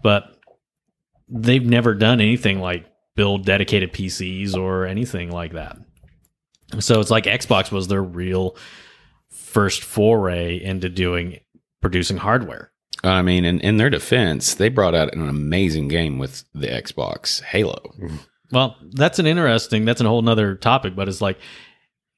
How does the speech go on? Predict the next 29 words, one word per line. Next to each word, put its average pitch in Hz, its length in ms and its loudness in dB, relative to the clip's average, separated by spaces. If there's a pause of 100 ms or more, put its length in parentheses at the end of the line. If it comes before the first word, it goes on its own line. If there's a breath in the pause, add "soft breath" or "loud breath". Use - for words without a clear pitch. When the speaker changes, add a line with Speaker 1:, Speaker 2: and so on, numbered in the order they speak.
(180)
Speaker 1:
one 120 340 0
thing 139 160 2
I've 117 140 2
kind 123 240 2
of, 101 180 -2
uh, 98 400 2 (180)
alluded 110 380 2
to 101 360 2
in 92 500 -4
the 92 100 -8
last 113 500 0 (400)
episode 90 580 -4
that 90 140 -2
I 85 100 0
did 85 380 -4 (360 loud breath)
was 101 160 0
the 98 80 -2
fact 98 340 0
that 92 340 0 (180)
when 101 160 -2
you 98 80 0
look 113 280 2
at 104 300 2 (360)
the 104 160 -4
games 104 360 2
that 95 140 2
Xbox 98 480 -4
has, 95 540 0
Speaker 2:
Yeah. 95 340 0